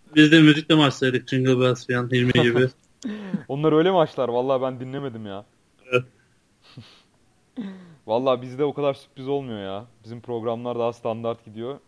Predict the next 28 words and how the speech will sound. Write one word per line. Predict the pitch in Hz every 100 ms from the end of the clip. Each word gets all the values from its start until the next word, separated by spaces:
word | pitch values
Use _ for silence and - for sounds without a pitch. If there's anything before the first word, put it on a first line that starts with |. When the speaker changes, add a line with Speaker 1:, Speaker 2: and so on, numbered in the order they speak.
| _ _ _ _
Speaker 2:
Ya | 113
orada | 123
tabii | 120 135 131 127
Hilmi | - 117 120
abi | 123 123
gibi | 123 117
bir, | 123 123 - 110 107 104 104 101 101
e, | 104 _ _ _ _ _ _
çok | 127 127
yaratıcı | 131 143
Speaker 1:
Duayen. | 143 143
Speaker 2:
bir | 143
insan. | 135 143
Evet, | 131 131 113 110
duayen. | 123 123 131 143 - _ _ _
Ya | 107 104
bir | 117
showman, | - 127 117 127 127 120
içinde | 117 120 117
küçük | - 120
bir |
showman | - 117 123 120
taşıyan, | 117 - 127 127 _ _ _ _ _ _ 104
e, | 107
bir | 113 117 113
podcastçi | 113 117 - 117 -
olduğu | 127 120 135
zaman | 131 131